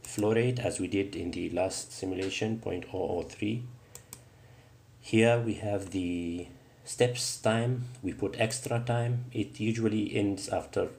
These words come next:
two or three seconds, so we just put some extra. The diameter is one M M.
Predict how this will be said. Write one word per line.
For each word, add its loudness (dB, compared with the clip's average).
two 0
or -4
three -2
seconds, 0
so -8
we -8
just -10
put -6
some -6
extra. -2
The -2
diameter 2
is -2
one 0
M -2
M. 0